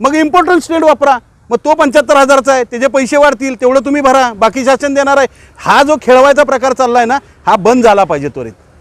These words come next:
अन्यथा शिवसेना तुमच्या सगळ्यांना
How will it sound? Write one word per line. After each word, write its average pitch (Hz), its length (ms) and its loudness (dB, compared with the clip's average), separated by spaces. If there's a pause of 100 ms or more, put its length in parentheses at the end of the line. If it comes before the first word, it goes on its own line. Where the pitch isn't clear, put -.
(460)
अन्यथा 240 560 0
शिवसेना 277 760 2 (560)
तुमच्या 233 360 -2
सगळ्यांना 254 720 2